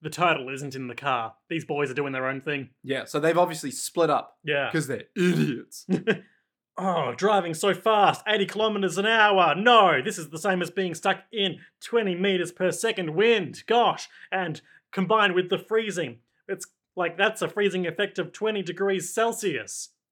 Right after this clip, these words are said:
Speaker 2: Is that how that works?
Speaker 1: I don't care.
Speaker 2: Hmm.
Speaker 1: I missed a sentence there.
Speaker 2: Yeah. I feel like that's not how that works, but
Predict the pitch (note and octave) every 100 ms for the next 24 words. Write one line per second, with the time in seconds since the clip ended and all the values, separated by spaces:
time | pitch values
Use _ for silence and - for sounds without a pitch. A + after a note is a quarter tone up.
0 | - F4 F#4+ F4+ F#4 E4 F#4 G#4+ _ -
1 | F3 C#3+ - B2+ B2+ B2+ _ A#2+ G#2+ G2
2 | F#2 E3+ D#3+ - C#3 D3 B2+ B2+ - B2
3 | C3 _ - G#2+ G#2 - _ _ - E3
4 | D#4+ E4 A3+ G#3 - F#3 D#3 C#3 B2 B2
5 | A#2 A#2 D3+ - B2+ A2+